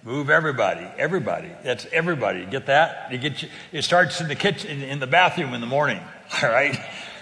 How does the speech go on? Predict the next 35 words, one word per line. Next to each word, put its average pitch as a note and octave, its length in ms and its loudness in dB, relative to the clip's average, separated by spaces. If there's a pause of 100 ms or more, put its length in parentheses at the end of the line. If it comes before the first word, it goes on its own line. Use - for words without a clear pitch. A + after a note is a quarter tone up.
(140)
I D#3 100 0
mean, D3+ 120 4
I E3 120 12
can E3+ 160 2
look F#3 160 4
at F#3 100 0
Karen F3+ 280 6
sometimes D3+ 440 6
and C#3+ 160 4
say, C#3 280 4
"I E3 320 6
think G#3 340 -2
I F#3+ 100 6
didn't F#3 340 0
just E3 200 -2
move D#3+ 340 -2
you D#3+ 180 -2
closer D#3 420 0
to C3+ 100 -4
Jesus C3+ 480 0
<laughs> - 100 -4
with F#3 100 2
that D#3 280 6
last E3 300 6 (100)
comment." B2 400 6 (560)
It's F3 240 0
everybody. F#3 680 6 (920)
You D3 80 -6
move D#3+ 200 0
everybody D#3 480 4
every C3 260 -2
day B2+ 200 -4
closer A#2 380 -8
to F#2+ 60 -10
Jesus. G#2 460 -8